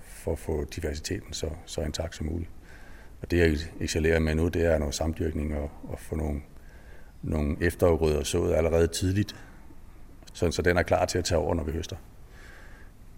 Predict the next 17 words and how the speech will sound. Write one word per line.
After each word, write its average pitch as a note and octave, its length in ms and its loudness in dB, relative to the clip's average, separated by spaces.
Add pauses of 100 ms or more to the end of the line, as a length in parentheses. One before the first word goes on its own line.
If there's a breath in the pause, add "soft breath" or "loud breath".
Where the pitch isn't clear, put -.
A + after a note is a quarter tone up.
(360)
Det - 80 -2
er D#2+ 40 0
bare D#2+ 140 8
svært, - 360 0
fordi D#2+ 220 -2
den D#2+ 120 0
skal E2+ 120 -2
jo D2+ 60 2
ellers E2 180 0
ikke F#2 100 0
blive D#2+ 120 0
for D2+ 60 -6
stor, F#2+ 240 0
når D#2+ 80 -2
vi D2+ 60 -4
skal - 160 -6
høste. D#2+ 260 -6